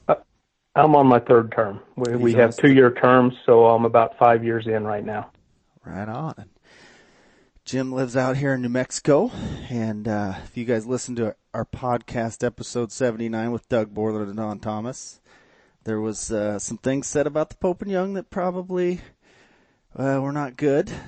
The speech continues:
Speaker 2: for Jim, especially. So he reached out to us and wanted kind of a little chance to clear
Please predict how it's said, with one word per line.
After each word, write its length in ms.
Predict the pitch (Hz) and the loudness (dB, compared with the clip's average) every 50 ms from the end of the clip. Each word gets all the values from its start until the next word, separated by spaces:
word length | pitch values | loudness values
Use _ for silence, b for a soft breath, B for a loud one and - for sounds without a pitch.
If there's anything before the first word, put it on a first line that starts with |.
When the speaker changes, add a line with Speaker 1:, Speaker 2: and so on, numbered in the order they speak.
| B B | B B
Speaker 2:
for 140 | _ - 131 | _ -12 -10
Jim, 400 | - - 135 131 143 165 185 175 143 - | -4 -2 0 0 0 0 -4 -8 -10 -12
especially. 480 | - - 131 131 123 - - 156 165 | -8 -4 -4 -2 -2 -4 -6 -8 -8
So 160 | 165 - 143 - | -6 -6 -6 -4
he 120 | 156 151 | -4 -4
reached 320 | 143 151 147 147 - - | -4 -4 -6 -8 -6 -4
out 200 | 131 127 123 - | -4 -4 -4 -4
to 160 | - - 151 151 | -4 -4 -4 -4
us 160 | 160 - - | -4 -6 -8
and 100 | 131 131 | -8 -8
wanted 260 | 131 135 131 127 - | -6 -6 -6 -8 -10
kind 200 | - 151 147 156 | -10 -10 -10 -10
of 80 | 147 143 | -10 -10
a 40 | |
little 200 | 135 135 131 127 | -8 -8 -8 -10
chance 340 | - - - 131 131 127 - - | -10 -12 -12 -12 -12 -12 -14 -18
to 80 | - _ | -20 _
clear 480 | _ _ 127 123 123 127 131 131 127 | _ _ -6 -4 -4 -4 -6 -6 -8